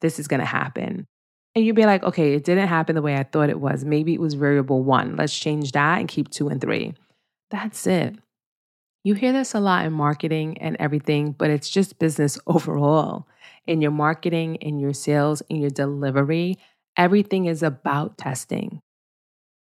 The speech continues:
If you find that you're not a science person, you're a creative person, you're not sure if you can think that way, you can. You just have to practice.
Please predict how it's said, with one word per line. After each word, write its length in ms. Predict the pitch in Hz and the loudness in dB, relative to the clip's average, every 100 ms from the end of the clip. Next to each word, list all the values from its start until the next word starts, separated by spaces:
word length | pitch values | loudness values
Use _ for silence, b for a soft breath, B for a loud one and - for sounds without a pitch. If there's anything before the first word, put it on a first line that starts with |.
| - | 0
If 160 | 185 | 2
you 100 | 180 | 0
find 340 | - 190 202 170 | 4 6 6 4
that 180 | 156 | 0
you're 200 | 156 170 | 2 4
not 260 | 170 165 156 | 4 4 2
a 60 | 143 | 2
science 360 | 156 143 143 | 2 2 0
person, 500 | - 139 131 170 180 185 | 0 -2 0 0 0 0
you're 160 | 170 165 | 4 4
a 60 | 151 | 2
creative 500 | - 151 143 143 - | 0 2 4 4 2
person, 480 | 151 147 175 175 | 0 2 2 2
you're 160 | 175 147 | 4 4
not 240 | 143 131 | 4 2
sure 200 | - 151 | 2 2
if 120 | 147 156 | 2 2
you 80 | |
can 140 | 147 139 | -2 0
think 180 | 143 135 | 0 0
that 180 | 143 | 0
way, 180 | 160 156 | 2 2
you 260 | 170 160 143 | 0 0 -2
can. 640 | - - 143 139 139 135 b b - | -2 -2 0 0 -2 -4 b b -12
You 100 | 147 | -4
just 200 | 165 151 | -4 -2
have 180 | 143 | -6
to 80 | - | -8
practice. 800 | 147 - 135 135 - 95 - - | -10 -4 -4 -4 -8 -8 -8 -12